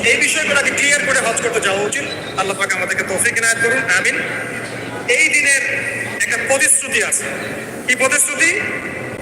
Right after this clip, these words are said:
আয়েশা রাদিয়াল্লাহু আনহা থেকে সহিহ মুসলিম এসেছে এবং জাবের রাদিয়াল্লাহু আনহু থেকে ইবনে হিব্বানের তিন হাজার আটশো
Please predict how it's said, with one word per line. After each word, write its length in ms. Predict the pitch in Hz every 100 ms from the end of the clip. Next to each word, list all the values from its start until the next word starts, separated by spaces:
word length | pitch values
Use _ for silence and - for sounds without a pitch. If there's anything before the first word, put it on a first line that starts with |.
| - - - - - -
আয়েশা 260 | 220 254 262
রাদিয়াল্লাহু 480 | 262 254 262 254 254
আনহা 240 | 254 254
থেকে 200 | 247 254
সহিহ 240 | 247 247
মুসলিম 320 | 240 233 247 254
এসেছে 360 | 254 254 285
এবং 240 | 240 247 285 269 - - - - -
জাবের 340 | 247 262 277
রাদিয়াল্লাহু 560 | 254 254 240 262 247 233
আনহু 360 | 226 262 247 240
থেকে 220 | 214 214 262 - - - - - -
ইবনে 220 | - 269
হিব্বানের 500 | 254 262 254 254 247 - -
তিন 140 | 254 254
হাজার 340 | 247 233 240
আটশো 420 | 233 226 - 254